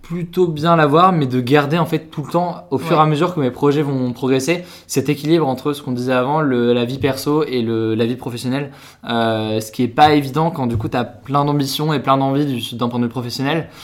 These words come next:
Speaker 1: Euh, mais voilà, ouais, réussir à garder cet équilibre-là, à mon avis, ce serait
Speaker 2: Ce
Speaker 1: super,
Speaker 2: serait une
Speaker 1: euh,
Speaker 2: belle
Speaker 1: super
Speaker 2: chose.
Speaker 1: important, quoi. Donc, euh,
Speaker 2: Ok.
Speaker 1: donc voilà.
Speaker 2: C'est bien, t'as bien réussi, j'accepte.
Speaker 1: <laughs> C'est bon.
Speaker 2: <laughs> Euh,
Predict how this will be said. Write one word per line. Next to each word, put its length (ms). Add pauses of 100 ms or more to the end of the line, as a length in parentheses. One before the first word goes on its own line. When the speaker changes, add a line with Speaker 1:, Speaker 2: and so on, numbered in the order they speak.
(260)
Speaker 1:
Euh, 520
mais 140
voilà, 240
ouais, 380
réussir 320
à 80
garder 160
cet 100
équilibre-là, 460
à 40
mon 120
avis, 100
ce 140
serait 220 (440)
Speaker 2:
Ce 80
Speaker 1:
super, 80
Speaker 2:
serait 140
une 60
Speaker 1:
euh, 60
Speaker 2:
belle 60
Speaker 1:
super 200
Speaker 2:
chose. 80
Speaker 1:
important, 220
quoi. 120
Donc, 240
euh, 100 (120)
Speaker 2:
Ok. 100
Speaker 1:
donc 260
voilà. 240
Speaker 2:
C'est 100 (160)
bien, 160
t'as 80
bien 160
réussi, 280 (100)
j'accepte. 460 (220)
Speaker 1:
<laughs> 220
C'est 60
bon. 140
Speaker 2:
<laughs> 1000
Euh, 480